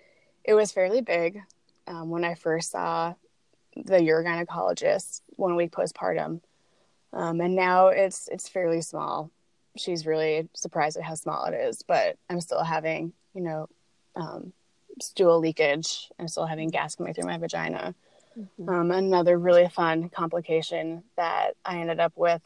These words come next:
Speaker 1: was I was on antibiotics for three weeks to make sure that my stitches weren't going to be infected.
Speaker 2: Right.
Speaker 1: Um, because about two weeks a-, postpartum, I was having a lot of pain and the stitches were looking a little red.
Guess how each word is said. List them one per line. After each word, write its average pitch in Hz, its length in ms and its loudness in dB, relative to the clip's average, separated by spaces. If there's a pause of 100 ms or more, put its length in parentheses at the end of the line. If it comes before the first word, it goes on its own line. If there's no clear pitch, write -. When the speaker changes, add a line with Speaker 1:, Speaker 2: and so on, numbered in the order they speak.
(100)
Speaker 1:
was 160 680 -4 (440)
I 185 120 0
was 175 160 0
on 165 280 -2
antibiotics 165 600 0
for 180 120 -4
three 175 220 -2
weeks 160 500 -2 (460)
to 190 140 -4
make 156 200 -2
sure 156 280 -2
that 147 320 -4
my 156 120 -8
stitches 151 560 -2
weren't 156 320 -4
going 156 240 -2
to 151 80 -4
be 147 440 -2
infected. 208 580 0 (380)
Speaker 2:
Right. 180 340 -10
Speaker 1:
Um, 156 540 -4 (580)
because 170 300 2
about 160 320 2 (160)
two 165 280 2
weeks 156 440 0 (180)
a-, - 100 -4 (240)
postpartum, 160 880 2 (180)
I 175 120 0
was 165 140 2
having 160 260 -2
a 160 40 0
lot 156 180 2
of 156 60 -2
pain 165 560 0
and 156 200 -4
the 156 80 -6
stitches 175 360 -4
were 175 140 2
looking 165 240 -4
a 160 40 -4
little 160 220 -2
red. 165 440 2